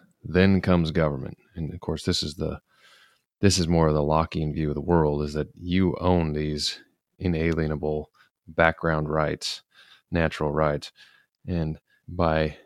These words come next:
entering into the, or leaving the state of nature and entering into gov-, government, you retain those, although there is now some limits because you have to, uh,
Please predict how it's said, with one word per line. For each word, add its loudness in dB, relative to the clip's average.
entering 0
into -2
the, 0
or -4
leaving 2
the -2
state 0
of -4
nature -2
and -8
entering -2
into -6
gov-, 4
government, 2
you -2
retain 4
those, 0
although 0
there 2
is -2
now 0
some 0
limits -2
because -14
you -10
have -8
to, -12
uh, -6